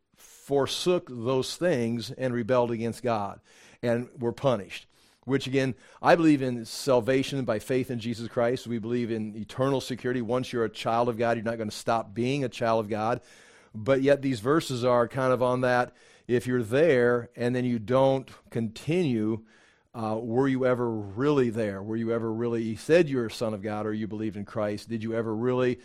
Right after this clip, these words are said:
was it just a mental assent? Was it just a religious activity? Or were you really transformed? The idea being if you are transformed, you're gonna continue to repent and continue to move towards the light. So again, this is a warning to, uh, and, and we'll see it throughout this,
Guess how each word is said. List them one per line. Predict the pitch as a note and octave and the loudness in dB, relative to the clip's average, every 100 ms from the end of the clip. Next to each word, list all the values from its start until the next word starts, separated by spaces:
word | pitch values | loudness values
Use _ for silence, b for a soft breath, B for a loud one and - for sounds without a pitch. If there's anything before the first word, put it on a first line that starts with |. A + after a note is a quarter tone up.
| B B | B B
was | A2 A#2 | -6 -6
it | |
just | G2 A2+ - | -4 -6 -6
a | G2 | -4
mental | G#2+ C3 A#2+ B2 | -2 -2 -2 -4
assent? | A#2 - C3 B2 | -4 -2 -2 -2
Was | G#2 | -6
it | G2+ | -8
just | A2 G#2 | -8 -6
a | G2 | -8
religious | G2 G#2 A2+ A#2+ | -6 -4 -4 -4
activity? | A#2 A2 - C3 A#2+ B2+ A#2+ B B B | -4 -6 -4 -2 -2 -4 -6 B B B
Or | B2+ B2 | 0 2
were | B2+ | 2
you | A#2+ | 0
really | A#2 A#2+ A2+ | 0 -2 -4
transformed? | - A#2 A2 - B2+ A2 | -4 -6 -6 -4 -2 0
The | A#2 | 0
idea | B2 F#3 | 4 4
being | C3 B2+ B2+ | 4 2 0
if | B2 | 0
you | B2 | 2
are | B2+ B2+ | 2 2
transformed, | - C#3+ C3 - - E3+ A#2+ A2 G#2+ B B B B | -2 -2 -2 -4 -2 0 0 0 -4 B B B B
you're | A#2+ A#2+ | -4 0
gonna | B2 A#2 A2 - | 2 2 -2 -6
continue | A#2+ G#2+ - D3+ C#3 | -8 -8 -4 -2 -2
to | - G#2+ | -2 -4
repent | A2+ - C3 C3 | -4 -2 -2 -2
and | A#2 | -4
continue | A2+ G#2+ C3 A#2 | -8 -6 -6 -4
to | G#2+ | -4
move | A#2 B2 A#2 | -2 -2 -4
towards | - - A#2+ G#2 | -6 -2 -2 -2
the | F#2+ | -4
light. | A2 A#2 G#2 | -2 -2 -2
So | - | -4
again, | E3+ C#3 B B B - | 0 0 B B B 6
this | F3+ A#3 | 6 6
is | A3 | 4
a | E3+ | 4
warning | C#3+ G#3 E3 B2+ | 6 4 4 0
to, | A#2+ D3+ C#3 C3 | -2 0 4 6
uh, | |
and, | B2 C#3+ | 4 2
and | D3 C#3+ | 2 2
we'll | C#3 | 0
see | - D#3+ | 2 4
it | C3+ C3 | 4 0
throughout | C3 D3+ F#3+ | 2 4 4
this, | A2+ A#2 | 2 -4